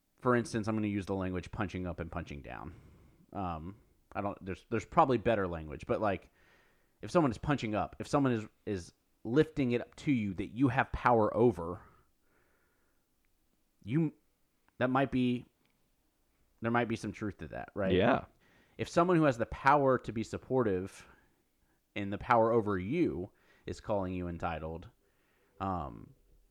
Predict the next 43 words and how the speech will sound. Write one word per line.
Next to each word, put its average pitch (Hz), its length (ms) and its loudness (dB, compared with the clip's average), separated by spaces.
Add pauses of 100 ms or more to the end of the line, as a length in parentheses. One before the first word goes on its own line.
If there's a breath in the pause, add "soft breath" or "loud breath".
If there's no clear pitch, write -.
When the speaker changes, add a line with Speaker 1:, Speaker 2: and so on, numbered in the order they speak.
(800)
Speaker 1:
I 110 220 4
would 120 200 2
say, 90 420 -2
my 95 120 -4
theory 123 540 2
is 92 260 -4
typically 98 580 -2
it's, - 320 -10
they 113 200 2
get 110 180 -2
to 92 80 -8
control 92 340 -4
the 85 80 -8
situation 90 840 -4
and 90 120 -4
they're 87 100 -2
trying 82 280 -4
to 80 60 -12
control 90 460 -8
the 73 120 -14
narrative 67 520 -12
in 85 220 -10
most 90 320 -8
moments. 60 540 -14 (720)
Um, 87 360 -4 (240)
but 92 120 -4
it 92 60 -2
also 95 400 -2
is, 87 380 -8 (140)
who 107 120 -4
are 90 120 -2
we 87 100 -4
willing 85 280 -6
to 82 80 -8
take 78 200 -8
feedback - 400 -10
from 82 220 -8
in 76 80 -12
those 73 200 -12
moments - 340 -12
is 92 80 -12
also - 240 -12
important, - 480 -14